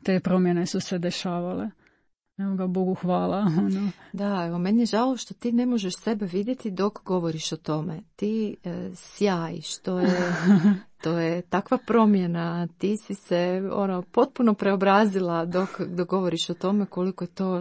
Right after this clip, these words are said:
Speaker 2: lijepa, lijepa stvarnost. To je baš, evo, jedna, jedna istinska promjena.
Speaker 1: Pa evo ga, samo ću reći, takav je on bio taj dan. To je bio baš, ono, <laughs> ja sam plakala, naravno,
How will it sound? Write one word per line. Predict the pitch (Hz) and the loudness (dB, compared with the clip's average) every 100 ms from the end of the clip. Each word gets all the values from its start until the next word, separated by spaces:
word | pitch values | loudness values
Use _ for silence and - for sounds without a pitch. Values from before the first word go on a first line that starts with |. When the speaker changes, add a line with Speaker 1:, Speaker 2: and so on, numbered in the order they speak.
| - | -2
Speaker 2:
lijepa, | 180 180 185 165 160 | 0 0 0 -4 -6
lijepa | - 175 170 | -4 -6 -6
stvarnost. | 160 - 160 165 165 165 - - | -10 -8 -4 -4 -4 -8 -10 -10
To | |
je | 165 | -8
baš, | 160 170 - | -6 -4 -4
evo, | 165 156 | -6 -6
jedna, | 160 156 160 160 160 _ _ _ _ _ _ _ _ | -8 -6 -6 -6 -8 _ _ _ _ _ _ _ _
jedna | 175 175 | 0 4
istinska | 208 220 180 - 160 | 4 2 -4 -4 -8
promjena. | - 160 156 147 156 156 151 _ _ _ - - | -6 -4 -4 -4 -6 -6 -10 _ _ _ -8 2
Speaker 1:
Pa | 208 | 2
evo | - 196 185 | 4 2 2
ga, | 190 | 0
samo | - 196 185 | 2 2 2
ću | 160 196 | 2 4
reći, | 190 180 | 4 2
takav | - 190 196 185 | 4 4 4 2
je | 185 | 4
on | 185 | 4
bio | 185 175 | 2 0
taj | 190 175 | 0 0
dan. | 175 180 185 185 _ _ _ - - | 2 2 0 -2 _ _ _ -10 2
To | 208 | 4
je | |
bio | 190 196 196 | 6 6 6
baš, | 170 180 185 - | 4 2 0 0
ono, | 175 170 151 98 - _ _ _ | -2 0 -2 -6 -16 _ _ _
<laughs> | - - - - 269 | -10 -10 -10 10 12
ja | 233 226 | 12 10
sam | 202 185 | 6 6
plakala, | 208 202 202 202 180 | 8 6 6 6 6
naravno, | 185 196 196 190 | 4 2 2 2